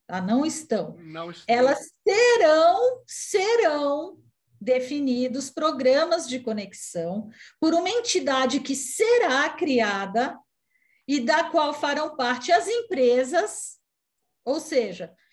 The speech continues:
Speaker 1: e o mec, o mec que hoje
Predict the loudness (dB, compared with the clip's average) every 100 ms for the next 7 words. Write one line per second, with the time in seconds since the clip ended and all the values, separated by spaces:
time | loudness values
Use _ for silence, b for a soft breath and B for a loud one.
0 | b -2 0 0 0 0 -4 -10 -12 -8
1 | -8 -6 -4 -6 -8 -16 -14 -6 -2 0
2 | 0 -4 -8 -12 -16